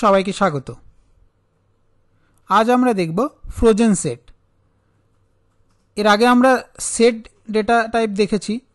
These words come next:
কিভাবে সেট ডিক্লেয়ার করতে হয়, তার কি ক্যারেক্টারিস্টিক। তো এখানে দেখতে পাচ্ছ যে আমরা সেটের যেসব ক্যারেক্টারিস্টিকগুলো পড়েছিলাম, ফ্রোজেন সেটের ক্ষেত্রে সবই সেম, শুধু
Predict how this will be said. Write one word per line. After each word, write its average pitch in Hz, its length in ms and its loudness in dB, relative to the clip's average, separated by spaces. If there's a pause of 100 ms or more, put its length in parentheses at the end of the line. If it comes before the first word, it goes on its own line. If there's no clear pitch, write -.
(560)
কিভাবে 220 380 2
সেট 226 200 0
ডিক্লেয়ার 202 360 -2
করতে 202 260 -6
হয়, 208 140 -2 (880)
তার 202 180 -4
কি 226 60 -8 (100)
ক্যারেক্টারিস্টিক। 208 680 -6 (2000)
তো - 60 -6 (100)
এখানে 254 260 0
দেখতে 233 240 -6
পাচ্ছ - 200 -4 (480)
যে 190 120 -2 (440)
আমরা 196 160 -4 (140)
সেটের 208 400 -4
যেসব 226 320 -6
ক্যারেক্টারিস্টিকগুলো 202 840 -10 (100)
পড়েছিলাম, 180 460 -6 (840)
ফ্রোজেন 214 380 -4
সেটের 226 260 -6
ক্ষেত্রে - 420 -10 (360)
সবই 226 320 -4
সেম, 190 160 -4 (460)
শুধু 240 160 -8